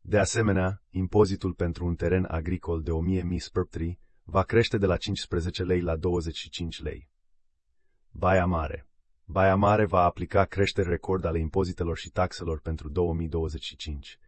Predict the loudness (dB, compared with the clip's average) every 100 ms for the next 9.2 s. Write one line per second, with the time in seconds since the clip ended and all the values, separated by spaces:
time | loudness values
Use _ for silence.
0 | _ _ _ _ _ 0 0 2 2 2
1 | 0 _ _ -4 0 2 6 6 6 4
2 | 2 0 0 0 0 0 -2 0 0 2
3 | 4 2 0 -10 -2 2 2 2 -4 -4
4 | -6 -4 -4 -4 -6 -4 -4 -4 -4 -4
5 | -6 -4 -6 -4 -4 -4 -2 -4 -4 2
6 | 4 4 2 4 4 6 6 6 6 6
7 | 4 2 0 2 4 4 4 2 2 4
8 | 4 2 2 -2 -6 -2 -2 0 -2 -4
9 | -8